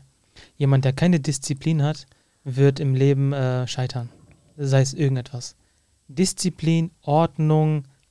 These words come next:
eine, eine Regelmäßigkeit, Pünktlichkeit ist immer wichtig,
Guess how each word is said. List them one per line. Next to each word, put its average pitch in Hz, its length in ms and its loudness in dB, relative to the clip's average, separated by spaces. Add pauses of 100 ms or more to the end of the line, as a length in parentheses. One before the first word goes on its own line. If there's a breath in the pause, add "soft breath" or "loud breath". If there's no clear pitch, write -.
(160)
eine, 135 320 2
eine 131 380 -2
Regelmäßigkeit, 143 1160 0 (100)
Pünktlichkeit 147 840 0
ist 135 260 -8
immer 190 260 2
wichtig, 175 380 -2